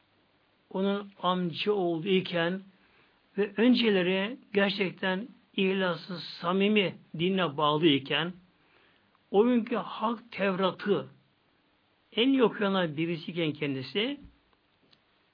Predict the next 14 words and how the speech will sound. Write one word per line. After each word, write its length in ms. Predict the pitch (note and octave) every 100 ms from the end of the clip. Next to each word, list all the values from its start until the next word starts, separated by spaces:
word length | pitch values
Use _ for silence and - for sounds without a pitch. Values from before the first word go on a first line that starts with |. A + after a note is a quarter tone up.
| _
sonradan 680 | - - C4 F3+ F3+ F3 G3+ - _ _ _ _ _ _ _ _ _ _ _ _ _ _ _ _ _ _ _ _ -
ilim 300 | G3+ A#3+ A3
ile, 420 | - C#3+ C3 B2+ - _ _ F#3+
yani 400 | F3 F3+ F3 -
kimya 640 | - G#3+ G3+ F#3+ G3 G3 G3+
ilmi 600 | G3+ G3 F3+ F3 F3 F#3+
ile, 420 | G3+ F3 D#3 B2+ - - _ _ _ _ _ _
öyle 240 | F3 E3 D3+
çalışarak 800 | - E3 E3+ C3 F3+ G3 D3+ D3+
değil, 360 | D#3 B2 A#2 - _ _ -
ticarette 760 | E3+ F3 D#3+ D3+ - D#3 C#3
değil, 320 | F3+ F3+ A#2+ G#2+ - - _ _ _
kazançla 540 | - F#3 G#3 F3+ F3+ C3
değil, 360 | C#3 B3 C4